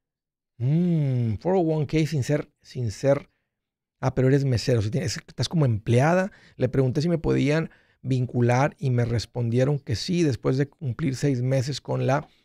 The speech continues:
compañía y me enviaron, ok, ya me di cuenta que sí, para crear una cuenta con Transamerica. Me dicen que tienen match del cien por ciento si hago más del tres por ciento de contribución. Tengo mi Roth I R A con Limón.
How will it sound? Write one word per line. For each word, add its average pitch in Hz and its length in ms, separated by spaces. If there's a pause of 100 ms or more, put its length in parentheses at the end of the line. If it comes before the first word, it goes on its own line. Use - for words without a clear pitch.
(100)
compañía 131 680
y 147 120
me 160 140
enviaron, 135 840
ok, - 220 (120)
ya 117 100
me 127 80
di 127 80
cuenta 135 200
que 165 100
sí, 139 220 (340)
para 120 140
crear 127 160
una 131 120
cuenta 123 240
con 123 100
Transamerica. 123 720 (460)
Me 120 100
dicen 123 180
que 135 80
tienen 127 340
match 127 320
del 113 100
cien 123 200
por 123 160
ciento 127 320
si 123 140
hago 120 160
más 120 220
del 117 120
tres 120 100
por - 80
ciento 117 180
de 117 80
contribución. 127 760 (480)
Tengo 131 220
mi 131 100
Roth 120 280
I 135 40
R 123 240
A 127 60
con 123 180
Limón. 135 500